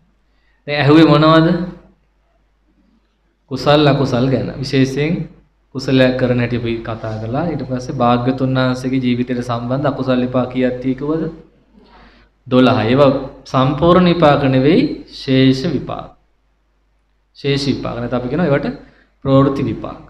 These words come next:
ප්‍රතිසන්දි විපාක නෙවෙයි. ඒ නිසා දරුණුවටම ආවේ නැති වුණත් කඩින් කඩ වරින් වර මේවා ආවා. එහෙනම් එයින් කතා දෙකක් අපි අහුවා. එකක් දුෂ්කර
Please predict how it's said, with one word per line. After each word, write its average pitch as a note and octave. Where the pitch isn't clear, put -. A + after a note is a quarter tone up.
ප්‍රතිසන්දි C3+
විපාක C3
නෙවෙයි. A2+
ඒ B2
නිසා C#3
දරුණුවටම D#3+
ආවේ B2+
නැති B2
වුණත් F#3
කඩින් D#3
කඩ A#2
වරින් C3
වර A2+
මේවා A#2
ආවා. -
එහෙනම් E3
එයින් E3+
කතා C#3+
දෙකක් B2+
අපි A#2
අහුවා. B2
එකක් B2+
දුෂ්කර A#2+